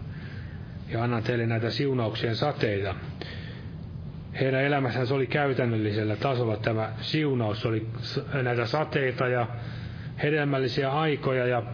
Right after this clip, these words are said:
kaikkea karjan ja kaikkien r-, runsautta, mitä he saavat elämässään kokea. Mutta he, sen, he, senkin ehto oli juuri tämä kuuliaisuus. Ja myöskin Paavali,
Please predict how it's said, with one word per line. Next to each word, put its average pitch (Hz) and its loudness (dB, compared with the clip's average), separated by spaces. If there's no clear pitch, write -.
kaikkea 135 2
karjan 135 2
ja 120 4
kaikkien 131 2
r-, 135 0
runsautta, 131 2
mitä 120 2
he 123 4
saavat 127 2
elämässään 123 2
kokea. 143 0
Mutta 120 0
he, 135 2
sen, 135 0
he, 143 0
senkin 131 0
ehto 139 0
oli 139 4
juuri 131 2
tämä 127 2
kuuliaisuus. 107 0
Ja 120 2
myöskin 139 2
Paavali, 160 2